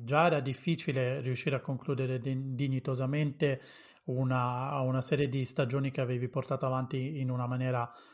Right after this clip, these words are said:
eh, molto brillante. E farlo in quella maniera, quindi, ehm,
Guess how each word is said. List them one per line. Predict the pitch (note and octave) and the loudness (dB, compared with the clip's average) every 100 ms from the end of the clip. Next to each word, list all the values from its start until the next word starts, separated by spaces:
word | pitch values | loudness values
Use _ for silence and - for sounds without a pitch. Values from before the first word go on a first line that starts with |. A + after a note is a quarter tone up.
| _ | _
eh, | - B2 A#2+ A#2 A#2 A#2 | 0 2 2 0 -2 0
molto | C3+ C3 C3 | 0 0 0
brillante. | B2+ B2+ C3 A#2+ A#2 C#3+ - _ _ _ | 2 2 2 2 -2 -4 -6 _ _ _
E | - C3 B2 B2 B2+ G3+ | -4 -2 0 -2 -2 -6
farlo | - - F3+ D3+ C3+ | -6 6 8 8 4
in | B2+ | 0
quella | C3+ C3+ | 0 0
maniera, | C3+ C#3 F3 D#3+ C3 B2 A#2+ | 0 0 2 4 2 -2 -4
quindi, | C#3 B2 A#2+ _ _ _ _ | -6 -4 -6 _ _ _ _
ehm, | B2+ A#2+ A#2 A#2 A2+ A2+ A2 A2 | -6 -4 -4 -6 -6 -8 -12 -16